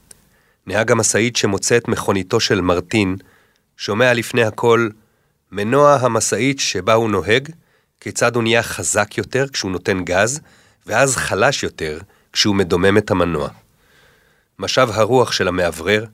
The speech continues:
לאחר שכיבה את המנוע, הרעש כשמשך את בלם היד, כאילו משהו שם נשבר ברכב,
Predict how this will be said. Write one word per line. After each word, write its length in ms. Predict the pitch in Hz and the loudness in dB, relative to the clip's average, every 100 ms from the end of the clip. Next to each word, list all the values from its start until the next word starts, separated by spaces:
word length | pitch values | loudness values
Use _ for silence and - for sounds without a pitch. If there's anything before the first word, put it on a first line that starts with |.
| _ _ _ | _ _ _
לאחר 340 | 92 92 120 113 | -10 -4 -2 -2
שכיבה 520 | - 113 104 90 110 | -4 -4 -4 0 0
את 140 | - | 0
המנוע, 420 | 90 82 80 80 110 _ _ _ _ - | -4 -4 -2 -2 -4 _ _ _ _ -8
הרעש 440 | 104 110 127 117 | -2 2 2 0
כשמשך 720 | - - 101 101 - 135 113 | -4 -4 0 2 2 0 0
את 140 | 104 - | -8 -10
בלם 400 | 85 101 110 110 | -6 0 2 2
היד, 400 | 101 90 85 92 - _ _ _ _ - | 0 2 0 -4 -18 _ _ _ _ -8
כאילו 500 | 110 127 135 131 123 | -2 2 2 2 0
משהו 500 | 110 117 123 135 107 | 0 0 2 0 0
שם 240 | - 92 | -2 -2
נשבר 400 | 92 - 95 123 | -2 -2 2 2
ברכב, 460 | 120 113 113 107 82 | 2 2 0 -2 -10